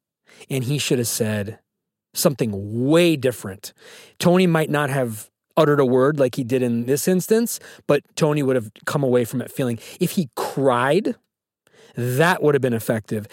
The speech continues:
To me, he was, it was a dick swinging contest,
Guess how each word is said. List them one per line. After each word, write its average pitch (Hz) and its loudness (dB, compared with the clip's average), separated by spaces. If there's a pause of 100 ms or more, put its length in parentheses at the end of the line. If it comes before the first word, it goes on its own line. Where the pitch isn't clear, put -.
(200)
To 165 0
me, 202 2
he 180 -2
was, 139 2
it - -6
was 131 0
a 120 0
dick 107 0
swinging 196 0
contest, 139 -2